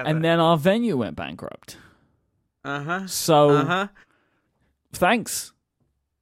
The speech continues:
Speaker 2: Were you just mad that, like, I wasn't doing the show with you, and you, you saw, like, you just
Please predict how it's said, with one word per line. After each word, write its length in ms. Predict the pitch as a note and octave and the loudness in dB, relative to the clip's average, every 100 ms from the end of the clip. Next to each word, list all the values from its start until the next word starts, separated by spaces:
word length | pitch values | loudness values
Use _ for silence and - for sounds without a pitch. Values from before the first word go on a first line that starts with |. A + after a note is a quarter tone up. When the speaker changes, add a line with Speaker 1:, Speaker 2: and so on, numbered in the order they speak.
| _ | _
Speaker 2:
Were 140 | E3+ | -6
you 180 | A3 D4 | 0 0
just 180 | E4+ C#4 | 0 0
mad 420 | F#3 F#3 G3 A3 - _ _ _ _ _ _ _ | 0 2 0 -2 -10 _ _ _ _ _ _ _
that, 160 | D#3 - | -2 2
like, 320 | C#3 C3+ - | 2 0 -2
I 120 | - | 2
wasn't 300 | C#3+ C#3+ C#3+ | 4 4 2
doing 260 | C#3 C3+ C3 | 4 4 4
the 60 | |
show 260 | C3 C3+ B2+ | 0 2 2
with 160 | D3 C#3+ | 2 0
you, 180 | D3+ | 0
and 160 | E3 B2+ | 0 2
you, 200 | A#2+ A2+ | 2 0
you 240 | - A#2 G2+ _ _ _ _ _ - | 0 0 -2 _ _ _ _ _ -14
saw, 720 | - - - - - C3+ B2+ C3 | -8 -8 -8 -8 0 4 4 4
like, 380 | B2 G#2+ - - | 0 -2 -4 -6
you 120 | B2 | -4
just 220 | A#2 A2+ | -4 -6